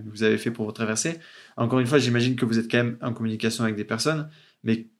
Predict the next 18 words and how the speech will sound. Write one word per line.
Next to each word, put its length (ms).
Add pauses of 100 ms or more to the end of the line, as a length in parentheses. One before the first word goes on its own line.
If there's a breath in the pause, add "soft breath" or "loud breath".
comment 320
on 40
fait, 520
sachant 380
qu'on 200
parle 260
à 60
personne ? 400
Parce 160
qu'il 100
y 40
a 20
ça 160
aussi, 460
parler 500
à 80
personne 500 (460)
quasiment 540